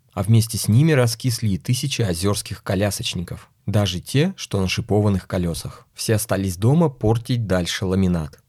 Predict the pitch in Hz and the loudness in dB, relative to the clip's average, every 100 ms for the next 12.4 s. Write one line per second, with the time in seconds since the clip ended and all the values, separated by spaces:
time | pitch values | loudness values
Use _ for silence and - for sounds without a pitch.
0 | _ 110 131 131 123 123 113 - 117 113 | _ 2 2 4 4 4 2 2 4 4
1 | 110 107 98 107 165 120 95 - 113 113 | 4 2 4 4 4 4 2 2 2 2
2 | 104 98 107 95 95 85 - 98 95 98 | 2 2 0 0 0 -2 -4 -2 2 2
3 | 101 - 101 98 98 113 - 98 92 92 | 0 0 0 0 -4 -8 -4 -2 -2 -2
4 | 92 90 98 117 127 110 85 - 123 143 | -2 0 2 2 0 -4 -6 0 0 0
5 | 185 147 98 95 95 - 98 - 82 - | -2 -2 0 0 0 -4 -4 -4 -6 -6
6 | - - - - - _ _ - - - | -8 -8 -8 -16 -20 _ _ -18 -16 -16
7 | - - - _ 117 110 101 95 101 135 | -16 -20 -20 _ 2 2 2 2 0 -2
8 | - - 104 107 107 98 95 101 98 95 | -6 -4 0 4 4 2 2 2 2 0
9 | 92 113 131 139 131 131 139 139 156 - | 0 0 0 0 0 2 0 0 -2 -4
10 | _ 170 196 156 110 107 - 135 123 - | _ -6 -4 -2 0 0 0 0 0 2
11 | 117 104 95 87 98 110 113 101 95 95 | 2 2 2 0 0 0 -2 -2 0 2
12 | 95 85 - - | 2 -2 -6 -12